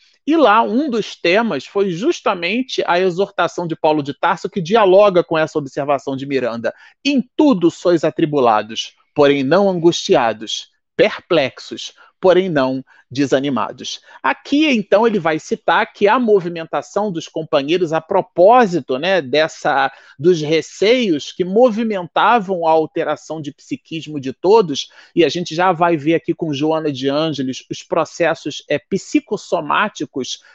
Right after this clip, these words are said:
decorrentes desse frenesi psíquico, a gente vai entender aqui um pouco com ela, qua-, tanto do ponto de vista da sua problemática, como dos seus elementos profiláticos,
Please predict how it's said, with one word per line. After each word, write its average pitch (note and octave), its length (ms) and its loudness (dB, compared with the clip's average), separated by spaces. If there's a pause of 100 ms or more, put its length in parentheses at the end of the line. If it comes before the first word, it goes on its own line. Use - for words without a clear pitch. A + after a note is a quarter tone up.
(120)
decorrentes E3 920 0 (220)
desse G3 320 2
frenesi A3 1000 0 (120)
psíquico, - 760 0
a B2+ 60 2
gente D#3 260 -8
vai D#3+ 320 2
entender D3 540 -2
aqui D3+ 180 -4
um D3+ 80 -6
pouco C#3+ 320 -6
com C3+ 180 -2
ela, C#3 340 4 (460)
qua-, - 240 2
tanto C#4+ 600 0
do E3+ 120 -2
ponto F#3 320 -6
de E3 120 -6
vista E3+ 320 -4
da E3 180 0
sua F#3 260 0
problemática, F3 800 -2
como C#4 640 2
dos G3 240 0
seus G#3 220 0
elementos F#3+ 500 -2
profiláticos, F3 1160 0